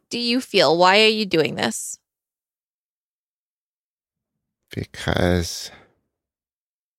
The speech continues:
Speaker 2: because even though he hurt us, he didn't want to, and he was trying to do the right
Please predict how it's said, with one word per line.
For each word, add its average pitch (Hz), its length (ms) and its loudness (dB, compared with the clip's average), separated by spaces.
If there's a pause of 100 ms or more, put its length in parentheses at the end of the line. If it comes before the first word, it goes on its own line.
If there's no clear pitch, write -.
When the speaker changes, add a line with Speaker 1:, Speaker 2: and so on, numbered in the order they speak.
(720)
Speaker 2:
because - 500 -6
even 90 460 2
though 90 240 2
he 87 240 -4
hurt 87 400 -4
us, 92 460 -2 (2250)
he 104 160 -8
didn't 90 380 -2
want 87 320 -2
to, 87 300 0
and 85 160 0
he 82 120 0
was 80 180 -2
trying 85 520 -2
to - 180 -12
do 85 240 -4
the 82 100 -2
right 82 240 0